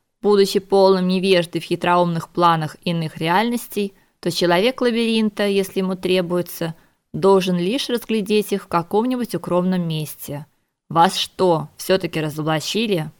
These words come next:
«Нет», поспешил успокоить его Шелар, зачем-то тоже принимаясь оглядываться, «и уже не разоблачат. Я, гм, принял меры, но не учёл одного побочного эффекта».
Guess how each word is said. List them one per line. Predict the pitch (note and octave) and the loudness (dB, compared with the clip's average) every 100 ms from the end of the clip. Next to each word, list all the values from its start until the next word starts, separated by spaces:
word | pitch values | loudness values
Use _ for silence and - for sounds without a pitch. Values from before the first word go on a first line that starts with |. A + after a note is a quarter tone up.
| _ _ _ | _ _ _
«Нет», | E3+ F3+ F#3+ - | 0 2 2 0
поспешил | - - D#3 - E3+ | -8 -4 -4 -2 -2
успокоить | D#3 D#3+ D#3+ G#3 G#3 G3+ | -2 -2 0 0 0 -2
его | E3 D#3+ | -6 -6
Шелар, | D#3 E3+ E3 G#3+ C4+ - _ - | -4 -2 2 2 2 -6 _ -6
зачем-то | D#3+ - A3 A3+ | -4 -2 -2 -2
тоже | - A3 F3 | 2 2 2
принимаясь | E3+ E3 D#3+ E3+ G3 G3 | -2 -4 -2 0 0 0
оглядываться, | F#3 F3+ F3 D#3 D3+ D#3+ - - C#3+ - _ _ - | -2 0 0 0 -4 -10 -12 -10 -12 -14 _ _ -4
«и | D#3+ | -2
уже | D#3+ D3+ A3 | 0 0 0
не | A#3+ | 0
разоблачат. | F#3+ F3+ E3+ F#3 F#3+ - D3+ D#3 - _ _ _ - | 0 -2 0 0 0 -2 -2 -4 -12 _ _ _ -6
Я, | E3+ F#3+ F#3 F#3 F#3 - - | 2 6 6 4 0 -10 -12
гм, | D3+ F3 F#3 F3+ - _ | -4 0 0 -2 -10 _
принял | - G3+ G3 G3 | 0 2 2 2
меры, | G#3 G#3+ F#3 D#3+ D#3 D#3 _ _ _ _ - | 2 2 0 0 -4 -8 _ _ _ _ -2
но | F#3 | 0
не | G3 | 2
учёл | G3+ G3 B3+ C4+ | 2 0 2 2
одного | A#3+ F#3+ F3 G3+ | 4 2 2 2
побочного | G3 E3+ E3 E3+ - E3+ F3 | 2 2 0 -2 -4 -4 -4
эффекта». | E3+ F3 D#3+ - - C#3+ | -4 -4 -4 -6 -12 -10